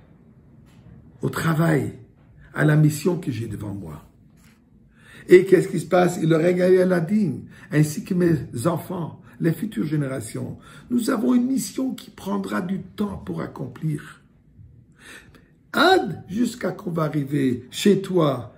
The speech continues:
Seira. Toi qui te trouves à Har Seir, ça prendra un moment avant qu'on arrive.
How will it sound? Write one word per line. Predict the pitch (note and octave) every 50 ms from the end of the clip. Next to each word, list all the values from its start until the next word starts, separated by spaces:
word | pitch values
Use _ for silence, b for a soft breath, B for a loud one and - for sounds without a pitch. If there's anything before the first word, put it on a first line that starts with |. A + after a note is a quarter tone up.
| - -
Seira. | - - - F3+ - - D#3+ D3+ B2+ B2 G#2+ - - - - - - _ _ _ - - - B B B B B B -
Toi | G#3 A3+ G#3+
qui | - - G#3+ F#3
te | - G3+
trouves | E3 - G3 G#3 G3+ F3+ -
à | B2+ C#3
Har | E3+ D#3+
Seir, | - - - - - E3 E3 - - - - - - - - _ _ _ _ _ _ B B B B B B B
ça | - - E3+
prendra | E3 - - D#3+ E3+ E3 D3 D3 D3+ E3 - - D#3
un |
moment | D3 D3 D3+ D3+ D3+ D#3+ - -
avant | B2+ B2 B2+ C#3 C3+
qu'on | C3+ - C3 A#2+
arrive. | A2+ G#2+ G2+ G#2+ G#2 G2 F#2+ -